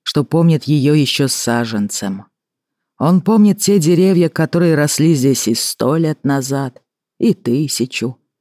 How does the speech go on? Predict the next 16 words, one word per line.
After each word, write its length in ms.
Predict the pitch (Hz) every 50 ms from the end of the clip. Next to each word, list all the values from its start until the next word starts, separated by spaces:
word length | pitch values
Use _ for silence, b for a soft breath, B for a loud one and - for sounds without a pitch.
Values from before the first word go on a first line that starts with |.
| _ _ _ _ _ -
когда 320 | - 143 143 143 135 131
большой 360 | 135 131 127 - - 147 143 135
лес 260 | 143 151 151 127 117
был 240 | 123 131 139 135 131
по-настоящему 1080 | _ _ - - 127 135 127 - - - 131 131 135 131 120 - - - 123 131 127
большой, 760 | 120 110 120 117 117 - - - - 117 107 104 101 101 _ _ _ _ _ _ _ _ _
от 220 | - 190 175 - -
моря 300 | 180 180 156 139 135 127
до 280 | 120 98 101 127 120
моря, 420 | 117 123 123 120 113 110 107 104 - B B B B B
от 200 | 135 135 - -
края 360 | - 143 139 131 123 120 117
земли 640 | 107 101 104 110 113 117 113 120 143 170 - - _ _ _ _ _ -
до 140 | - 147 139
центра 520 | - - - 139 127 127 120 - 123 123
мира. 580 | 117 120 117 110 104 101 101 98 101 107 -